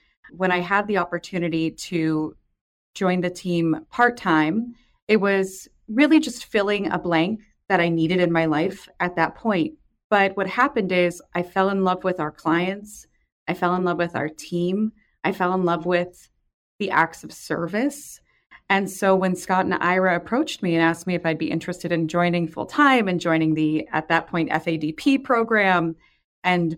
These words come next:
working towards becoming a partner, I felt like this is the kind of opportunity that most people who set out to be in this industry dream of. And I didn't set out to be in this industry, but weirdly,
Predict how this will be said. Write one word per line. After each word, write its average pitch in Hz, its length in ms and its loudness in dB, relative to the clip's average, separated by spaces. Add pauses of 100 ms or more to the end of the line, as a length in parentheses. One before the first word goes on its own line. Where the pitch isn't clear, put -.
(140)
working 185 380 0
towards 175 300 0
becoming 180 360 -2
a 170 40 -4
partner, 170 640 0
I 175 100 0
felt 185 320 0
like 175 320 0 (140)
this 240 160 0
is 269 120 -4
the 269 60 -2
kind 208 220 -2
of 190 100 -2
opportunity 175 680 -2
that 160 160 -2
most 185 260 -2
people 175 420 -2
who 175 280 -8
set - 280 0
out 190 280 0
to 190 180 -4
be 180 300 -2
in 160 100 0
this 156 160 -2
industry 156 640 -6 (340)
dream 180 300 0
of. 127 320 -8 (380)
And 202 80 0
I 226 100 4
didn't 269 280 2
set 190 180 0
out 175 140 0
to 180 80 -12
be 170 180 0
in 165 80 2
this 165 180 -4
industry, 165 680 -4 (120)
but 175 280 0 (760)
weirdly, 247 760 0